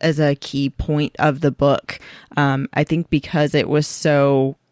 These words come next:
woven into everything, it didn't stand out on its own to me as a theme, but I'm glad you said that because it,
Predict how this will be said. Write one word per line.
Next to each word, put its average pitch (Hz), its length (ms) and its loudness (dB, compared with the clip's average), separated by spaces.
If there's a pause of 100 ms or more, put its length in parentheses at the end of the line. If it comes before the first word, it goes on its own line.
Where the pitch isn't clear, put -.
(440)
woven 151 480 2
into 160 320 2
everything, 208 580 2
it 156 120 -4
didn't 143 300 0
stand 160 500 0
out 147 260 2
on 175 140 -2
its 170 160 -2
own 185 160 2
to 180 80 0
me 185 140 2
as 185 100 0
a 185 80 2
theme, 196 380 0
but 156 160 0
I'm 156 140 0
glad 156 240 0
you 143 60 -2
said 139 220 -2
that 127 220 -4
because 143 300 -2
it, - 120 -6